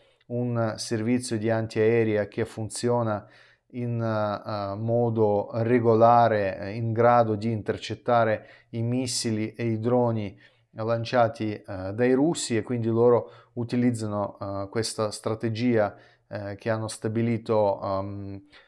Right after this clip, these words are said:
circa più di un mese fa. Se voi ricordate, io in un video, uno dei video passati,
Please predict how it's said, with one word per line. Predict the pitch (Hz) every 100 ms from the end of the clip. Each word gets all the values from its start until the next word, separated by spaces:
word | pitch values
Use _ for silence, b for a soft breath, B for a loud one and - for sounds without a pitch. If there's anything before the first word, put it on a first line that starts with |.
| b _
circa | - 117 107 113 107 -
più | - 135
di | 117
un | 113
mese | 113 104 104
fa. | - 147 165 B B B _ 123
Se | - -
voi | 107
ricordate, | 107 101 101 117 113
io | 104 104 101 - _ _
in | 117 110 110 107 107
un | 117 110 101
video, | 110 110 107 104 101 98
uno | 113 110 104
dei | 104
video | 110 104 101
passati, | - 104 - 117 113 113 104